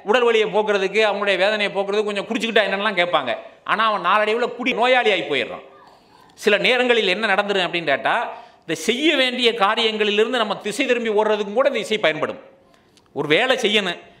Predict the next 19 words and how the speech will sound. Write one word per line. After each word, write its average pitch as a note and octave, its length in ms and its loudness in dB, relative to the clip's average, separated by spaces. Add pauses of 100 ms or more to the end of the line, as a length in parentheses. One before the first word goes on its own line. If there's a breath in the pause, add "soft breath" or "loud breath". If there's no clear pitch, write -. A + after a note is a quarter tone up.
(200 loud breath)
செஞ்சே A#3 340 0
ஆகணும், G#3 400 0
கட்டாயமா A#3 460 0
செய்யணுங்கிற G#3 480 0
ஒரு E3 120 0
நிலை F3 200 0
இருக்கும்போது D3 500 -4 (420 loud breath)
அந்த G3 300 -2
வேலையை A3+ 500 2
புறந்தள்ளி G#3+ 380 0
விட்டு, F#3 160 0
"என்னடா F3 300 0
இதெல்லாம் E3+ 400 0
இப்போதைக்கு G3 380 0
மறந்துருவோங்க, E3 500 -2 (420 loud breath)
ரெண்டு E3+ 180 -2
பாட்டை B3 380 2
போட்டு G#3 220 2
கேட்போம்" F3+ 360 0